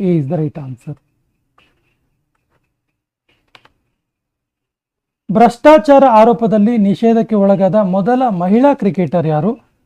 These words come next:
ಸರಿಯಾದ ಉತ್ತರ, ಶೋಹೇಲಿ ಅಖ್ತರ್. Option A is the right answer. ಮಹಾರಾಷ್ಟ್ರ ಓಪನ್ ಸಿಂಗಲ್ಸ್ ಎರಡ್ ಸಾವಿರದ ಇಪ್ಪತ್ತೈದರ ವಿಜೇತರು ಯಾರು?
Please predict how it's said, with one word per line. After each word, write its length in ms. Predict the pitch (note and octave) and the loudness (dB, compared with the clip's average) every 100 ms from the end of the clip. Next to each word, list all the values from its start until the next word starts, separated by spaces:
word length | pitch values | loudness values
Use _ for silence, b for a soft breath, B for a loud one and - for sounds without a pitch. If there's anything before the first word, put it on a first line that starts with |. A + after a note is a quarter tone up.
| _ - | _ -2
ಸರಿಯಾದ 240 | G3+ G#3 | 2 2
ಉತ್ತರ, 160 | F3+ A3 D4+ - _ _ _ | 0 -2 -4 -8 _ _ _
ಶೋಹೇಲಿ 680 | A3+ A#3+ G#3 A3+ A3 A#3+ | 0 2 2 0 0 -2
ಅಖ್ತರ್. 680 | - - F3 - - F3 - _ _ _ _ | -8 -12 -12 -10 -8 -6 -8 _ _ _ _
Option 340 | E3+ - G#3+ F3 | -10 -6 -6 -4
A 60 | |
is 160 | D3 C3+ | -6 -6
the 100 | D#3 | -10
right 200 | C#3+ C#3+ | -10 -14
answer. 300 | C3+ - D#3 _ _ _ _ _ _ _ _ _ _ _ _ _ _ _ _ _ _ _ _ _ _ _ _ _ _ _ _ _ _ _ _ _ _ _ _ G#3+ | -16 -18 -20 _ _ _ _ _ _ _ _ _ _ _ _ _ _ _ _ _ _ _ _ _ _ _ _ _ _ _ _ _ _ _ _ _ _ _ _ 2
ಮಹಾರಾಷ್ಟ್ರ 440 | B3 D#4+ D#4 D#4+ D#4 | 6 6 6 4 4
ಓಪನ್ 520 | C4 B3 C#4+ C#4 G#3+ - | 4 4 2 0 -4 -2
ಸಿಂಗಲ್ಸ್ 480 | C4 C4 C#4 C4+ | 0 4 4 2
ಎರಡ್ 260 | - A3+ G#3 | -2 -2 0
ಸಾವಿರದ 280 | B3+ A#3+ G#3+ | 0 2 0
ಇಪ್ಪತ್ತೈದರ 600 | F3+ A#3 A#3 A3 A3 A3 G#3+ | -2 -4 -2 -2 2 2 2
ವಿಜೇತರು 500 | F#3+ G3 F3+ G3 F#3 | 2 -2 -2 -2 -2
ಯಾರು? 400 | E3 E3 A3+ | -2 -4 -6